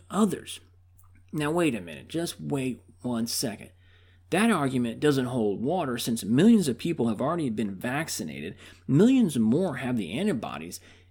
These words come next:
and the death rate from this thing is only slightly higher than the flu. So let's tie a bow on this episode with these observations of the National Democrats' illogic. You shouldn't have to present an I D to vote because it's racist. Illegal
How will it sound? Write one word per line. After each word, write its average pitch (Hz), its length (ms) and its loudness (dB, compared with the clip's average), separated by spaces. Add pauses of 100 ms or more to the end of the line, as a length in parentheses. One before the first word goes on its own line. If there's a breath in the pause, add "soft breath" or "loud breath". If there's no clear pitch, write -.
and 180 140 0
the 180 80 0
death 180 520 -6
rate 127 280 -4
from 110 260 -2
this 98 240 -4
thing 113 300 -4
is 123 160 -4
only 185 260 2
slightly 113 420 -4
higher 95 360 -6
than 104 140 -6
the 117 80 -6
flu. 170 400 -2 (1080)
So - 140 -2
let's 175 120 0
tie 170 180 -6
a 147 60 -2
bow 123 220 2
on 120 60 2
this 110 160 -2
episode 107 480 -6
with - 220 -12
these 127 220 2
observations 107 800 -4
of 98 120 -8
the 98 60 -8
National 98 440 -4
Democrats' 92 720 -10 (100)
illogic. 92 680 -4 (560 soft breath)
You 131 120 0
shouldn't 165 340 0
have 151 280 -4
to 139 100 -2
present 127 320 2
an 113 100 4
I 104 140 0
D 113 220 2
to 143 140 -2
vote 107 360 -4
because 107 240 -6
it's 117 140 -6
racist. - 480 -10 (420)
Illegal 143 480 2